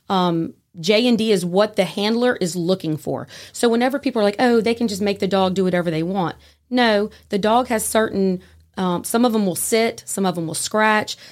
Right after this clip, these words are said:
some of them, their body language changes, and anyone who's worked with that dog as their handler for enough time will know it.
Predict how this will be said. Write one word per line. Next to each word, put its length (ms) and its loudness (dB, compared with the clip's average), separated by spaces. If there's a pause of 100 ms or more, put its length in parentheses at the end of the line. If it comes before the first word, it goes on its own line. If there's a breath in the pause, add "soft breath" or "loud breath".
some 260 2
of 120 2
them, 100 4
their 140 2
body 460 -2
language 520 0
changes, 580 0
and 260 -2
anyone 280 2
who's 140 2
worked 360 0
with 140 -4
that 180 -2
dog 380 0
as 100 0
their 140 -4
handler 340 -2
for 160 -2
enough 220 0
time 280 0
will 120 0
know 260 0
it. 220 -12